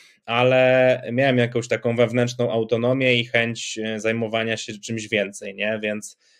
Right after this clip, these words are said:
ja tam jakąś pierwszą maczugę to kupiłem, nie wiem, chyba w dwa tysiące piętnastym roku, nie?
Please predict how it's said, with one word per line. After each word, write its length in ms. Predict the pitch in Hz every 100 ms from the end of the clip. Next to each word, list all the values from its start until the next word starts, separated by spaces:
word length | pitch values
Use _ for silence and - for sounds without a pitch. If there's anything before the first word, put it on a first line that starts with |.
| _ -
ja 140 | 110
tam 200 | 113 110
jakąś 300 | 107 110 -
pierwszą 340 | 120 117 -
maczugę 480 | 117 110 - 113 120
to 120 | 120
kupiłem, 800 | 113 110 - 120 117 113 113 113
nie 160 | 113 104
wiem, 160 | 101 110
chyba 180 | 107
w 60 | 104
dwa 180 | - 113
tysiące 480 | 117 117 117 113 110
piętnastym 560 | 113 117 117 - 117
roku, 340 | 113 101 - 101
nie? 240 | 98 113